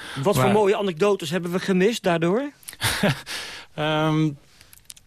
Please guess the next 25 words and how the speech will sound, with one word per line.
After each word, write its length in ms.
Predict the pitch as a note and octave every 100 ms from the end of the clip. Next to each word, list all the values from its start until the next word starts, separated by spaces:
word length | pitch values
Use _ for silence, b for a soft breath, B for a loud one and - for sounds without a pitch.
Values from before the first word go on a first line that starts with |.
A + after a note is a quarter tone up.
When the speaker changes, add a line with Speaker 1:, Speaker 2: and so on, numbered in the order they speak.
| _
Speaker 2:
ja, 280 | B2+ C#3 -
ik 120 | -
zat 160 | C3+
laatst 340 | A#2 C3 D3+ -
te 60 |
bedenken, 680 | C#3+ B2+ D3 C#3+ C#3 C3 -
ehm, 460 | B2 A#2+ A#2 A2+ G#2 - - -
en 120 | A#2+
dat, 240 | A#2+ A2
dat, 140 | A#2+ A#2
daar, 240 | F#3 F#3+ C3+
daar 120 | A#2
kwam 220 | - C#3
ik 200 | B2+ B2 -
veel 200 | F#3+ D3
te 100 | C#3+
laat 280 | C#3+ A#2
op 140 | A#2 C3+
toen 120 | C3+
mijn 140 | B2 A#2
boek 180 | C#3 A#2+
al 120 | A#2+
af 140 | A2
was. 260 | F#2+ G#2 - B B B B -
Ehm, 440 | A#2+ A#2+ A#2 A2+